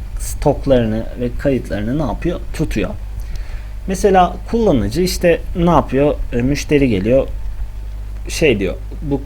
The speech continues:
programı kullanan kişi, "Ben küsuratlarla uğraşmak istemiyorum." diyor. İşte müşteri geldi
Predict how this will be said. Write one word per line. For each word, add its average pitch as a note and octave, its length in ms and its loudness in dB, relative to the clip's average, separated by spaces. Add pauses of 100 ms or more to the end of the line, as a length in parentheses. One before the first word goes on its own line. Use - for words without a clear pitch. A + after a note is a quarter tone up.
(120)
programı C#3 440 2
kullanan C#3 420 2
kişi, F3 180 -2
"Ben D#3+ 160 0
küsuratlarla D#3 760 4
uğraşmak C#3 680 2
istemiyorum." A#2 560 0
diyor. C#3+ 160 0 (260)
İşte - 200 -4
müşteri B2+ 460 2
geldi G2 260 0